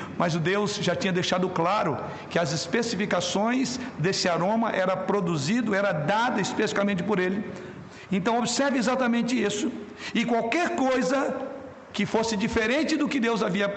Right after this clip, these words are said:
pré-estabelecido era chamado de estranho. E não poderia ser aceitável diante do Senhor. Era abominável aos olhos do Senhor.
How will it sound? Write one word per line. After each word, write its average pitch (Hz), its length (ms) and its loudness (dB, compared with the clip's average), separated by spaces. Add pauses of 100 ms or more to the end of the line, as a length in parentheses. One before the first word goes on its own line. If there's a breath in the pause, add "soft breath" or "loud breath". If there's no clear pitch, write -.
(320)
pré-estabelecido 208 840 2
era 208 120 2
chamado 196 460 2
de 180 220 0 (240 loud breath)
estranho. 208 920 0 (1120)
E 202 120 0
não 208 120 2
poderia 190 400 2
ser - 200 0
aceitável 175 680 0
diante 151 220 0
do 143 80 -2
Senhor. 156 260 -2 (160 loud breath)
Era 196 200 2
abominável 220 960 2
aos 165 160 0
olhos 165 260 2
do 156 80 -2
Senhor. 180 480 0